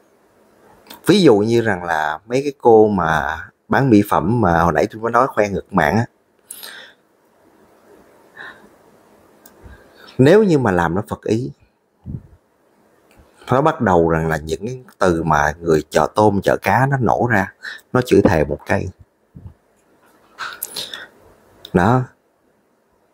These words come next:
Cho nên rất dễ bắt gặp mà khi mà người trong nhà, ví dụ như là làm mất đồ của nó,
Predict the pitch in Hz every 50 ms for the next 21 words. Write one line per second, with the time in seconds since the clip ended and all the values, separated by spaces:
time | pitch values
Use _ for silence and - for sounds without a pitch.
0 | _ _ _ _ _ _ _ _ _ _ _ _ - - - - 135 131 131 127
1 | 123 139 180 170 - - 190 - - 95 135 147 - - 104 78 - - - 92
2 | 80 80 - - - 120 117 117 110 104 92 85 82 78 80 80 78 - - 101
3 | 107 104 90 78 73 67 67 - - - _ _ _ _ _ _ _ _ _ _
4 | _ _ _ - 139 131 110 90 98 101 107 110 104 90 85 85 87 85 85 90
5 | 90 85 80 78 82 101 139 - - 104 92 85 78 73 82 95 101 110 123 131